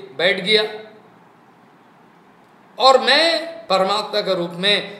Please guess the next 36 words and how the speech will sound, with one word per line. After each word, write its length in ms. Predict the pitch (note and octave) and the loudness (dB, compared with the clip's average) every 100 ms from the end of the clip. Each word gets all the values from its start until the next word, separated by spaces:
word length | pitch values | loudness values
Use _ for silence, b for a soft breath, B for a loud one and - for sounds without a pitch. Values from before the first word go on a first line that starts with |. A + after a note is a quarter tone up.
| - | -6
हर 120 | E3 F3 | -2 -2
कोई 180 | F3+ | -4
के 140 | F3 F3+ | -6 -6
अंदर 320 | E3+ E3+ F3 | -4 -2 -2
में 560 | F3+ G3 G3 - - - | 0 0 0 -2 -12 -8
बैठा 260 | D3+ D#3 F3 | -6 -2 -2
हुआ, 260 | F3+ F3 | -2 -2
हम 440 | E3+ G#3+ G#3 - - | -2 -4 -6 -10 -16
सारे 480 | - G#3 A3 C4 C#4 | -4 -2 0 0 0
नजरदारी 720 | A#3 G#3 G3+ G3+ G3 F#3+ F3+ | 0 -2 0 0 0 0 -2
कर 180 | F3 E3+ | -2 -2
रहा 200 | F3 G3+ | -2 -2
हूँ 100 | G#3 | 0
मैं, 480 | A3+ A#3 - - - | 2 0 0 -10 -8
मेरे 200 | D#3 E3+ | -4 -4
को 120 | D#3+ | -6
जानकारी 480 | D#3 D3+ D3 D#3+ E3+ | -8 -8 -8 -8 -8
में 100 | E3 | -8
सब 260 | - F3 G#3+ | -8 -8 -10
कुछ 180 | G3+ | -8
है। 240 | F#3+ F#3 - - - - - _ - _ _ _ _ _ _ _ _ _ - - | -8 -10 -16 -20 -20 -20 -20 _ -20 _ _ _ _ _ _ _ _ _ -20 -8
प्रधान 440 | D#3 D3 G3 A#3 | -6 -4 -4 -4
क्षेत्रज्ञ 560 | G3 G3+ - G#3 G3 G#3+ | -6 -8 -4 -4 0 0
मैं, 420 | G#3+ F#3 G#3 G#3 | 0 0 -2 -2
मैं, 480 | F#3+ F#3+ G#3 - - | -2 -2 -2 -8 -6
I 60 | |
am 320 | F3 G3+ G#3+ G#3 | -2 0 0 -4
the 160 | - | -4
pri-, 380 | G#3+ G3+ - C#3 | -6 -8 -8 -6
I 0 | |
am 140 | F#3+ | -4
the 220 | G#3 G3+ - | -4 -4 -2
principal 720 | B3+ - B3+ - B3 A#3+ A#3+ - B B B | -4 -4 -6 -4 0 0 0 -6 B B B
क्षेत्रज्ञ 580 | - G3+ G3+ B3+ F#3+ E3+ B2+ - - - - - - - - _ _ F3+ | -2 -2 6 4 6 -2 -6 -10 -18 -20 -20 -20 -20 -20 -20 _ _ -4
inside 480 | F#3+ F3 F#3 F3 - | -2 -2 0 -2 -2
jiva, 220 | E3+ C#3 | -4 -4